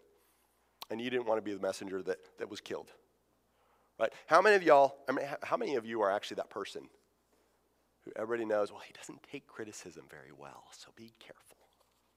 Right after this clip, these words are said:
How many of you have been in that marriage counseling session,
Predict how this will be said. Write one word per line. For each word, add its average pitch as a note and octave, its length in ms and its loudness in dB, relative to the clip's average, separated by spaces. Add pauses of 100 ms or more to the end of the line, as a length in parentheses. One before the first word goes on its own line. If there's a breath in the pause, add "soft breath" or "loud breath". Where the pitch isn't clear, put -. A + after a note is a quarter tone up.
(1800)
How D3 100 2
many E3+ 100 4
of F#3 60 2
you F3 60 6
have C#3 120 2
been C#3+ 120 4
in C#3+ 40 -2
that A2 180 2
marriage A#2 360 -2
counseling G2 340 -4
session, - 360 -6